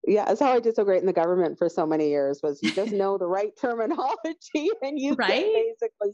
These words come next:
Speaker 1: sell anything, right, in the matrix, right? Um, well, I think that's fascinating that you, you really brought up, like, the, the Hindu stuff, and, and that's our ancestry line, and I've also struggled with that as well, and I love what you're doing with, with the work that you're doing, and you said that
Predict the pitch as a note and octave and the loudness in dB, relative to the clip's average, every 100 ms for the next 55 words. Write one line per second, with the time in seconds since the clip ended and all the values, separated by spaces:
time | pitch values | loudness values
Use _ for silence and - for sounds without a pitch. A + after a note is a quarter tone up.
0 | - G#3 G3+ G3+ F#3+ F#3+ F#3+ D#3+ B2+ C3+ | -4 -2 0 -2 -4 -8 -10 -10 -12 -6
1 | D3 E3+ D#3+ D3+ D3+ D3+ D#3 - - - | -6 -6 -10 -6 -6 -4 -4 -4 -6 0
2 | B2+ F#3 - _ _ - - _ _ - | 2 2 0 _ _ -20 -20 _ _ 2
3 | F#3+ F#3+ G3 - _ - A3+ A#3 C4+ D4+ | 4 4 2 -8 _ 2 4 6 4 4
4 | C#4+ G#3+ G#3 G#3 F#3+ F3+ - F#3 F3+ - | 2 2 2 2 2 2 -2 -4 -4 -6
5 | F3+ F3+ G3+ C4 A3 G3 F#3 F#3 E3 - | -12 0 2 2 2 2 2 -2 -4 -2
6 | D3 - D3 D3 E3 D#3+ D#3+ D#3 - C#3 | -2 -2 -10 -12 -16 -10 -8 -8 2 4
7 | C#3 D3 C3+ C#3+ C#3 C#3 C#3 D#3 E3+ F3+ | 4 0 -2 -4 -2 0 2 2 2 0
8 | F3+ - C#4 A#3+ D#3 C#3 C#3+ C#3+ E3 G3+ | -2 -2 0 2 2 0 -2 0 -2 -4
9 | _ F3+ G3+ - G3 G3 - E3+ F3 F#3 | _ 0 0 0 -2 -2 -2 -2 0 0
10 | E3 E3+ D3+ D3 C#3 - D3+ D3+ D3+ C#3+ | 0 -2 -6 -4 -4 -4 -10 -6 -4 -2
11 | D#3+ F3 F3+ G3+ G#3 F#3 F3+ E3+ F3+ F3+ | -2 -2 2 2 0 -2 -4 -4 -4 -4
12 | E3+ D3+ - _ _ _ _ E3 D#3+ D#3 | -2 -4 -6 _ _ _ _ -6 -2 0
13 | E3 B3+ B3+ A3 E3+ F3 D#3+ D#3+ C#3+ C#3+ | 2 0 0 0 2 0 0 -2 0 -2
14 | D#3 F3 F#3 A#3 A3+ G3+ | -2 -4 -2 -2 0 0